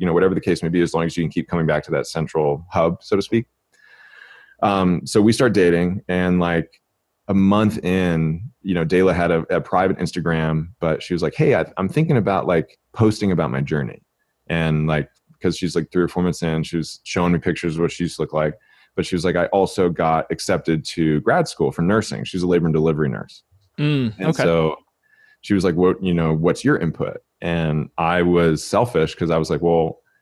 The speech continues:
Speaker 1: I don't want you going back to school because then you'll be, like, at school and at work. I won't probably see you all that much." And I was also
Speaker 2: Mm.
Speaker 1: like, "You know, you're gonna go into more student loan debt." Um,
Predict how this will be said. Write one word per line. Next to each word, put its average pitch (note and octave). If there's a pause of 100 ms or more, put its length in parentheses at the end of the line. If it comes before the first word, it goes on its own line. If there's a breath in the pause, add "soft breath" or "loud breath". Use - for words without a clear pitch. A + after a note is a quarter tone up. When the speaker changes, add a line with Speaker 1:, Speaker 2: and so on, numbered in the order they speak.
(120)
Speaker 1:
I F2+
don't G#2+
want G2
you F2+
going F2+
back E2
to D2+
school G2+
because E2
then E2+
you'll E2
be, E2
like, D#2
at E2
school D#2+
and D#2+
at -
work. D#2 (240 soft breath)
I D#2
won't E2
probably E2+
see -
you D#2+
all D#2
that D2+
much." D2+ (140)
And E2
I E2
was D#2+
also A2+
Speaker 2:
Mm. C#3
Speaker 1:
like, B2+
"You F2+
know, E2
you're D#2
gonna F2
go E2+
into E2
more E2
student E2+
loan E2
debt." D2+ (720)
Um, D#2